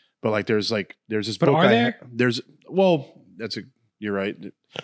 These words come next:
Speaker 1: People think there are because, so, you know, people on social media deem The Northman great, but m-,
Speaker 2: I gotta
Speaker 1: people
Speaker 2: see
Speaker 1: might,
Speaker 2: that.
Speaker 1: people not, people might not like that. Or I don't know how many times, I feel like people are just now starting to really talk about, like,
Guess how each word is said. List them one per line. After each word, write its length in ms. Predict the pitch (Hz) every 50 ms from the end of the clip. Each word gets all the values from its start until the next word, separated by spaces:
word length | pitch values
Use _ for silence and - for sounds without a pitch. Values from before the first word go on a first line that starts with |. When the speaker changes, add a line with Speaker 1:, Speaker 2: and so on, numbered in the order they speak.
| _ _ _ _ _ - _ _ -
Speaker 1:
People 240 | - 208 160 165 139
think 220 | - 123 110 98
there 160 | - 98 95
are 180 | 90 87 98 - -
because, 320 | 113 - - 117 107 -
so, 180 | - 123 120 - 113
you 80 | 107
know, 100 | 107 101
people 180 | - 120 113 113
on 60 | 107
social 260 | 101 120 107 - 123 117
media 160 | 110 107 101
deem 400 | 92 101 107 107 107 104 101 - _ _ _ _ _ _ _ _ _ _ _ _ _ _ _ -
The 80 | 123
Northman 520 | 117 127 143 160 151 151 - 117 104 101 98
great, 340 | 95 98 98 98 101 - - _ _ -
but 240 | 117 110 - - _ _ _ _ _ _ - _ _ _ -
m-, 160 | 120 113 104
Speaker 2:
I 60 | 180
gotta 140 | 214 226 202 170
Speaker 1:
people 100 | 160 160
Speaker 2:
see 60 | 165
Speaker 1:
might, 120 | 160 165 156
Speaker 2:
that. 60 | 143 -
Speaker 1:
people 140 | 131 151 151
not, 200 | 143 143 143 - 127 127 113 120 107 98
people 220 | - 120 107 113 107
might 180 | 101 104 104
not 160 | 110 120 131
like 280 | 147 180 196 180 - -
that. 200 | - 95 95 -
Or 220 | - 117 113 110 - - - _ _ - _ _ _ _
I 60 | - 127
don't 80 | 131 131
know 60 | 117
how 120 | 127 131
many 120 | 127 127 107
times, 200 | - 143 127 123
I 40 | -
feel 120 | - 160 139
like 80 | 120
people 200 | - 151 139 127 117
are 60 | 104
just 320 | 92 98 131 135 127 - 120
now 260 | 117 131 139 135 127
starting 280 | 117 - - 120 120 110
to 40 | 107
really 200 | 110 120 110 98
talk 300 | - - 139 165 165 -
about, 220 | 98 101 98 90
like, 200 | 90 101 95 -